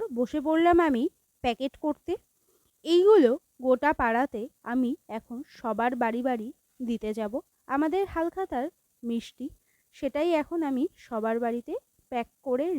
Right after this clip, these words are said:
রেডি করে সেটাকে দিতে যাব। এই কাজটা আমি প্রতি বছরই করে থাকি। গত বছরের ভিডিওতেও আমি মনে হয় তোমাদের দেখিয়েছিলাম যে আমি এইভাবেই বাড়িতে সমস্ত প্যাকেট নিয়ে এসে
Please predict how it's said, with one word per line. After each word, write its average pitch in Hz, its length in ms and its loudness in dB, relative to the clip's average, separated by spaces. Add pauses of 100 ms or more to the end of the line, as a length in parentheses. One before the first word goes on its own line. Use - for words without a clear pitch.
রেডি 220 240 0 (100)
করে 269 160 -2 (180)
সেটাকে 214 380 -12 (540)
দিতে 208 260 -8
যাব। 190 120 -12 (600)
এই 392 140 6
কাজটা 494 380 -2 (220)
আমি 254 160 -2 (260)
প্রতি 262 300 -2 (120)
বছরই 285 460 -4
করে 320 240 -2
থাকি। 302 200 -14 (320)
গত 208 140 2 (120)
বছরের 415 460 2
ভিডিওতেও 440 520 2 (200)
আমি 226 140 -8 (100)
মনে 339 240 -2
হয় 277 160 -8 (100)
তোমাদের 208 320 -4 (100)
দেখিয়েছিলাম 269 580 -8 (100)
যে 262 160 -6
আমি 220 120 -8 (440)
এইভাবেই 285 520 0 (300)
বাড়িতে 247 320 -4 (180)
সমস্ত 277 360 -4 (140)
প্যাকেট 339 260 -8 (140)
নিয়ে 254 180 -4 (100)
এসে - 160 -16